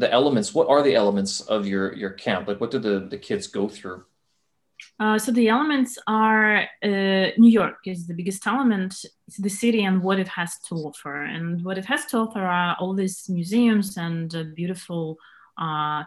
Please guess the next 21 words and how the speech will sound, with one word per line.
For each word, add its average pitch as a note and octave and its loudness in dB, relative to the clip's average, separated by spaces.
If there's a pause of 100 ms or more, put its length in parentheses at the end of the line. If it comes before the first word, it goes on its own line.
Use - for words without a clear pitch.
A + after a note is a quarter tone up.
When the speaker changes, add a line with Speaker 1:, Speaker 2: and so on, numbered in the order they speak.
Speaker 2:
things A3 0
here. G3 -6
So F#3 -4
the F#3 -4
program A#3 0
is F#3+ -2
built, F#3+ -2
like, F3+ -4
they F#3+ -6
have A#3+ -4
lessons F#3+ -6
in F#3+ -4
the F3+ -6
morning, F3+ -4 (440)
uh, E3 0
because E3+ -10
they E3+ -6
are D#3+ -6
Russian, E3 -8
no, D#3+ -8
s-, - -20